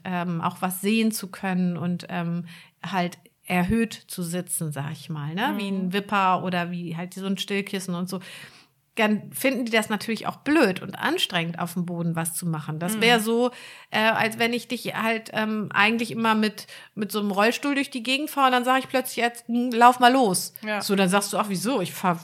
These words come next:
Speaker 1: Rollstuhl. Wieso? Ich, ich will gar nicht laufen", so. Äh, es ist doch viel bequemer, wenn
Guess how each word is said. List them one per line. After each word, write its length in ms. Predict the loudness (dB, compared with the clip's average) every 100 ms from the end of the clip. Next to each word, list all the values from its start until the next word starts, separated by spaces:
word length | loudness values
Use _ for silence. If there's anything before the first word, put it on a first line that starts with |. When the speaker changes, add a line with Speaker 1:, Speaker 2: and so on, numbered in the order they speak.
| -6
Speaker 1:
Rollstuhl. 540 | 0 2 0 -2 -4 -2
Wieso? 220 | -4 -6
Ich, 200 | -6 -10 -12 -14 -12
ich 240 | -14 -10 -6
will 120 | 2
gar 180 | 4 4
nicht 160 | 2
laufen", 420 | 0 0 0 -6
so. 200 | -6 -10 -12 -20 -20 -10
Äh, 240 | -2 -2 -2 -4
es 100 | -6
ist 160 | -2
doch 80 | -4
viel 160 | 0 0
bequemer, 600 | 0 2 2 4 4 4
wenn 180 | 0